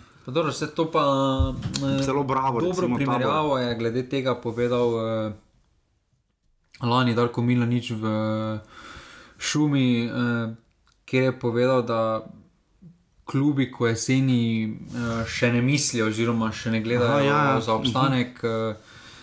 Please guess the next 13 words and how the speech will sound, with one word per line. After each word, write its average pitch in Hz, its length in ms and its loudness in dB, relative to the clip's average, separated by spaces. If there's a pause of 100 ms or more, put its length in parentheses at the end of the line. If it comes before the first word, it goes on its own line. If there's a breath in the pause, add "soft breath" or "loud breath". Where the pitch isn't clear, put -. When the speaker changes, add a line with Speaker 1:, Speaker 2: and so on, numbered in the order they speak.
(200 loud breath)
Speaker 1:
spomladi 131 1160 0 (480)
bo 117 220 -2
ta 139 180 0
ista 156 300 0
ekipa 135 340 0
Rudara, 113 640 2
drastično 120 520 0
se 110 140 -2
ne 110 100 2
bo 123 140 4
spremenila 120 540 4
zaradi 113 340 2
financ, 120 540 2